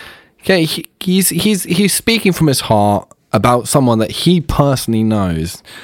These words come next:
and explain, basically saying that it's cool, it's fine, and that, you know,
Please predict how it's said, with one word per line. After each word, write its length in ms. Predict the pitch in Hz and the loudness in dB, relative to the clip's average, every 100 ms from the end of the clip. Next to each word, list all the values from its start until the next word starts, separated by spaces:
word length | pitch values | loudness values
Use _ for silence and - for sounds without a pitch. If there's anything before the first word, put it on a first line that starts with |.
| - - - _ _ - | -20 -20 -20 _ _ -2
and 500 | 123 120 120 107 - _ _ _ _ _ _ _ _ _ _ _ _ _ _ _ _ _ - | 0 2 0 -4 -10 _ _ _ _ _ _ _ _ _ _ _ _ _ _ _ _ _ -4
explain, 640 | 151 - 156 180 156 135 | -2 0 2 2 2 0
basically 340 | 110 170 175 165 | 2 2 2 0
saying 260 | 185 175 | 2 2
that 220 | 139 143 135 | 2 2 2
it's 180 | 151 | -2
cool, 480 | - 156 175 85 - - - | 0 2 2 -2 -8 -12 -2
it's 180 | 131 - | 0 2
fine, 300 | 156 143 110 | 2 2 2
and 240 | 113 117 | 2 2
that, 160 | 117 - - - | 2 -2 -10 -6
you 160 | 123 113 | 0 2
know, 260 | 104 120 | 2 0